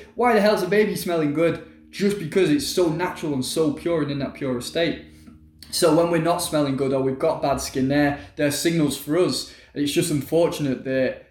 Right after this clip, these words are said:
now, because of how everything's image-based in this world, and again, we talk about it so frequently, but the social media and the conditioning of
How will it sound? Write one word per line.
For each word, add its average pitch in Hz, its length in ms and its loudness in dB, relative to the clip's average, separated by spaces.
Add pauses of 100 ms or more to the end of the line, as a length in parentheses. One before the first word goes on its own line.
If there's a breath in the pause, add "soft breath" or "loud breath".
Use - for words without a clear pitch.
(260)
now, 151 300 2
because 139 320 0
of 131 220 2
how 143 180 0
everything's 139 460 -2
image-based 143 600 2
in 131 80 -2
this 131 200 -6
world, 131 380 -2
and 123 120 0
again, 131 340 -2
we 127 80 2
talk 127 240 -4
about 127 180 -2
it 123 40 -8
so 123 180 -6
frequently, 151 440 0
but 135 100 0
the 123 80 -6
social 131 360 -2
media 147 340 2
and 131 80 2
the 123 40 2
conditioning 135 540 -2
of 123 120 -2